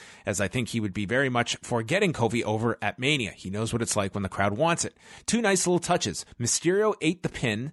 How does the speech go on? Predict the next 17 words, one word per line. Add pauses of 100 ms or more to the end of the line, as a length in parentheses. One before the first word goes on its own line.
(140)
so
to
protect
Almas. (240)
I
want
Rey
and
Almas
to
open
Mania
with
the
U
S
title.